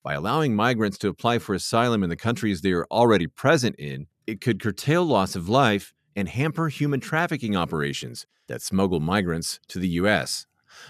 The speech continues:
Other Latin American countries are interested in the plan, as it could help lessen the migration crisis gripping the continent.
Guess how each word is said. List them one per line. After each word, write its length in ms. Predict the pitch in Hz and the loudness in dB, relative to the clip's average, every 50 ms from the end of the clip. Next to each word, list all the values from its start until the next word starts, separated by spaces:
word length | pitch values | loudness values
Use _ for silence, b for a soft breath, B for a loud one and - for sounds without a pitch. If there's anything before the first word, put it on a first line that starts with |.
| B B | B B
Other 240 | B 127 135 156 151 | B 2 2 4 4
Latin 280 | 135 127 127 123 107 120 | 4 4 4 4 4 2
American 380 | 117 117 117 120 - - 101 | 2 2 2 2 2 0 -2
countries 360 | 95 120 117 110 - 120 110 110 | 0 0 0 0 0 0 0 2
are 160 | 104 107 - | 0 0 0
interested 460 | 139 143 135 139 135 123 - 117 101 | -2 -2 0 2 0 2 2 2 2
in 100 | 101 95 | 4 2
the 80 | 85 78 | 2 0
plan, 440 | 76 104 95 85 76 65 64 - - _ _ - | 0 0 0 0 0 -2 -6 -10 -14 _ _ -12
as 180 | 67 71 69 80 | -10 -8 -8 -8
it 60 | 73 | -8
could 120 | - 78 | -10 -6
help 280 | - - 117 120 - 92 | -2 0 0 0 0 -2
lessen 360 | 92 107 123 135 - 170 160 | 0 0 0 0 0 -2 -4
the 80 | 156 151 | -2 -2
migration 560 | 135 120 117 104 127 127 139 135 - 147 131 | 0 0 0 0 0 0 0 0 -2 -6 -6
crisis 540 | - - 101 90 92 - 101 98 - - - b b b b b b | -4 -2 -2 -2 -2 -2 -4 -6 -6 -6 -12 b b b b b b
gripping 360 | 90 - 123 - - 139 135 131 | 0 4 4 4 4 2 0 -2
the 100 | 131 117 | -4 -4
continent. 520 | - 120 110 90 - - 71 64 - | -2 -2 -2 -2 -2 -4 -8 -8 -10